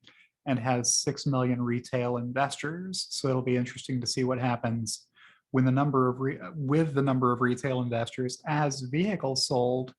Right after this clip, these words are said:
doubles, doubles, doubles, doubles, and doubles again.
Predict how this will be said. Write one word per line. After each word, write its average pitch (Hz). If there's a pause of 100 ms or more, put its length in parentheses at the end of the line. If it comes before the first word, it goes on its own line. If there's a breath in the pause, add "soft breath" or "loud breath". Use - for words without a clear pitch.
(180)
doubles, 147 (760)
doubles, 147 (1000)
doubles, 160 (880)
doubles, 220 (760 soft breath)
and 180
doubles 170
again. 147